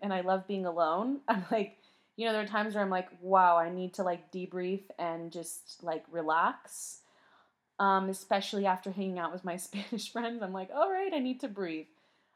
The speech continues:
Um, but no, so, so at lunch, yeah, it's just, like, everyone is, like, talking, whatever. And if you go out at lunch, so there are, like, outside seating, which we call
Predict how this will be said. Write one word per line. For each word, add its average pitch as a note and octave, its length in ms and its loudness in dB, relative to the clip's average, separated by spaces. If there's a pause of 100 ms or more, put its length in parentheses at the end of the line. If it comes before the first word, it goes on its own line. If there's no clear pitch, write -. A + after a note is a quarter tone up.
Um, G3+ 400 0
but G#3 220 4
no, F3+ 340 4
so, - 240 -2
so G#3+ 140 0
at F#3+ 140 2
lunch, G#3 280 -2
yeah, F#3 220 4
it's F3 120 -6
just, - 100 -8
like, F3 120 -2 (460)
everyone G#3 460 4
is, F#3+ 140 -2
like, F3+ 160 -4
talking, G3+ 380 -2
whatever. F3+ 440 -2 (880)
And F#3 300 0 (440)
if D4+ 180 2 (720)
you G#3 600 -4 (260)
go F3+ 340 2
out C#4 320 -2
at F#3 140 2
lunch, F#3 240 -4
so G#3+ 140 -8 (200)
there C4 200 4
are, D4 120 4
like, F3+ 340 0 (100)
outside F#3+ 600 0
seating, F#3+ 600 -8
which F#3 200 -8
we F3+ 80 -12
call F3 460 -6